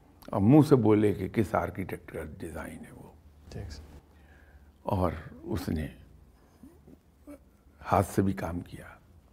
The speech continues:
Speaker 1: تو جب ہم رب کو پکار رہے ہیں، اب میرا ذہن پھنسا ہوا ہے کہ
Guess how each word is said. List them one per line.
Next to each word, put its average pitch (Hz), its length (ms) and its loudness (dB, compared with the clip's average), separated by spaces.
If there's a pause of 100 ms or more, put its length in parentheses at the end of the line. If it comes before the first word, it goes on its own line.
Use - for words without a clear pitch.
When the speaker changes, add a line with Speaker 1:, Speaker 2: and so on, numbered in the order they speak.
(1160)
Speaker 1:
تو 180 80 4
جب 175 240 12
ہم 214 360 8 (720)
رب 120 340 12
کو 196 100 12
پکار 151 380 8
رہے 131 240 6
ہیں، 90 360 -4 (3000)
اب 135 80 4
میرا 170 260 12
ذہن 160 320 10
پھنسا 143 300 8
ہوا 127 300 8
ہے 107 260 -4 (1040)
کہ 104 380 6